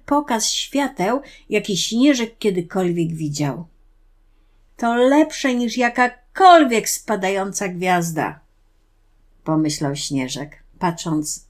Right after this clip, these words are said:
nie na zorzę polarną, ale na swojego nowego przyjaciela.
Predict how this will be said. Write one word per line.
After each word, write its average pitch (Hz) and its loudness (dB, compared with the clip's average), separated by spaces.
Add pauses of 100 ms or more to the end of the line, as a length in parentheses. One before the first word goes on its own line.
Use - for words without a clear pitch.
nie 208 -4
na 269 -2
zorzę 180 -4
polarną, 156 -4 (640)
ale 185 2
na 165 2
swojego 185 -4
nowego 180 -4
przyjaciela. 175 -8